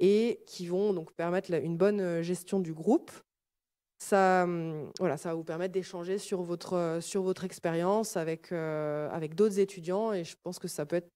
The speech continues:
très intéressant. Donc voilà, il y a ces groupes qui sont, euh, possibles à votre retour si vous le souhaitez.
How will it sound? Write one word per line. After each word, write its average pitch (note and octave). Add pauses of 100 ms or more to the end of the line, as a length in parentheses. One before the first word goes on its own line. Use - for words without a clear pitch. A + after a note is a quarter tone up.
(100)
très G3+
intéressant. F#3
Donc -
voilà, D3
il E2+
y E3+
a F3
ces G3
groupes G3
qui -
sont, G3
euh, E3 (300)
possibles G#3+ (240)
à F3+
votre F3+
retour E3+
si -
vous F3
le F#3
souhaitez. -